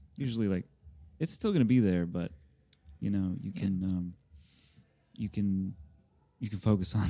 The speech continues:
Speaker 1: your job for the next eight hours and then go back to thinking about that afterwards.
Speaker 2: Right.
Speaker 1: You know, it's
Speaker 2: And
Speaker 1: kinda like clocking out. Uh, I think one of the
Speaker 2: I like that.
Speaker 1: nice things about working at a bar
Speaker 2: <laughs>
Speaker 1: is, like,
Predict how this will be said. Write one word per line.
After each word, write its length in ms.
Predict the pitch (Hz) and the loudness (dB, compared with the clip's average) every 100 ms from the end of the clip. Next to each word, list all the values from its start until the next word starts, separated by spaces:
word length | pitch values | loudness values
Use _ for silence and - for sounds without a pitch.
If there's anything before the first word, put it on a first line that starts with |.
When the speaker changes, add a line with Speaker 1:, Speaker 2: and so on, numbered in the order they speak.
| 90 | 0
Speaker 1:
your 160 | 92 101 | 0 0
job 360 | 95 98 104 87 - - - - | 2 2 0 -4 -10 -20 -12 0
for 60 | |
the 60 | 107 | 2
next 180 | 98 104 | 2 2
eight 120 | 107 | 4
hours 260 | 117 117 | 6 6
and 120 | 104 123 | 8 8
then 120 | 151 | 8
go 100 | 135 | 8
back 180 | 120 117 | 6 2
to 60 | |
thinking 320 | - 117 110 101 | 0 -2 0 2
about 200 | 98 92 | 0 0
that 180 | 101 | -2
afterwards. 580 | 98 110 95 90 90 - - | -2 -4 -8 -10 -12 -16 -6
Speaker 2:
Right. 280 | 113 104 - | -2 0 2
Speaker 1:
You 60 | 104 | 8
know, 60 | |
it's 100 | 113 | 10
Speaker 2:
And 60 | 110 | 10
Speaker 1:
kinda 120 | 202 | 8
like 140 | 180 - | 6 2
clocking 520 | - 123 120 120 104 | 2 2 4 4 4
out. 300 | 85 92 82 - - - | 2 0 -2 -10 -14 -4
Uh, 340 | 95 92 90 - _ _ | 0 0 -2 -6 _ _
I 40 | |
think 200 | - 180 - | -4 -4 0
one 180 | 107 | 2
of 120 | 110 98 | 4 4
the 200 | 92 87 - - | 2 0 -6 -8
Speaker 2:
I 80 | - | -4
like 180 | 95 98 | -4 -4
that. 160 | 80 - | -8 0
Speaker 1:
nice 240 | 113 110 | 2 2
things 220 | - 107 | 4 2
about 220 | 95 101 98 | 2 2 2
working 280 | 104 98 | 2 2
at 60 | 104 | 2
a 40 | 95 | 2
bar 360 | 95 95 95 | 2 2 2
Speaker 2:
<laughs> 60 | 92 | 2
Speaker 1:
is, 160 | 101 | -2
like, 240 | 98 95 | 0 0